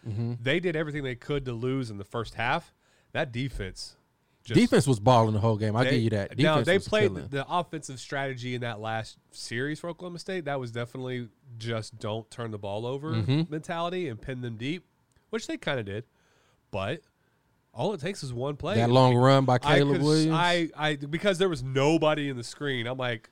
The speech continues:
Speaker 2: "Hey, he's
Speaker 1: Like,
Speaker 2: gonna score a
Speaker 1: yeah,
Speaker 2: touchdown.
Speaker 1: I thought the
Speaker 2: And
Speaker 1: same
Speaker 2: he's gonna
Speaker 1: thing.
Speaker 2: walk it off.
Speaker 1: <laughs>
Speaker 2: He's gonna walk it off with a
Speaker 1: I thought the same
Speaker 2: nine thousand yard
Speaker 1: thing.
Speaker 2: touchdown, and Gundy's gonna have to cut his mullet and get ran out of town or something." I don't know.
Speaker 1: No, that wa-, that was a, um, it was a fun game to watch.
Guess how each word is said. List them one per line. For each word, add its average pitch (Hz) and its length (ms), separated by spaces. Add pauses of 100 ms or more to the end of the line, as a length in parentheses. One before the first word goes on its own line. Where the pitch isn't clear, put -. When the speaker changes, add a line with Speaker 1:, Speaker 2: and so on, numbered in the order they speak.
(340)
Speaker 2:
"Hey, 123 240
he's - 20
Speaker 1:
Like, 147 160
Speaker 2:
gonna 131 160
score 131 180
a 123 40
Speaker 1:
yeah, 143 140
Speaker 2:
touchdown. 233 180
Speaker 1:
I 202 140
thought - 40
the 208 140
Speaker 2:
And 180 80
Speaker 1:
same 208 140
Speaker 2:
he's 208 80
gonna 185 120
Speaker 1:
thing. 214 160
Speaker 2:
walk - 140
it 208 80
off. 226 540
Speaker 1:
<laughs> - 20
Speaker 2:
He's 269 120
gonna 277 140
walk 285 300
it 294 60
off 320 260 (160)
with 269 160
a 240 100 (640)
Speaker 1:
I 233 160
thought 135 200
the 127 60
same - 180
Speaker 2:
nine 135 80
thousand 143 140
yard 123 200
Speaker 1:
thing. - 100
Speaker 2:
touchdown, 196 520
and 165 200 (580)
Gundy's 180 360
gonna 190 160
have 190 140
to 180 60
cut 196 200
his 175 140
mullet 185 360
and 165 80
get 165 140
ran 170 200
out 185 100
of 180 80
town 208 280
or 131 40
something." 104 320
I 156 120
don't 123 140
know. 107 240
Speaker 1:
No, 104 60
that 117 200
wa-, 123 120
that 117 160
was 123 280
a, 117 240
um, 110 180
it 123 80
was 110 160
a 104 40
fun 123 320
game 117 320
to 113 60
watch. 110 400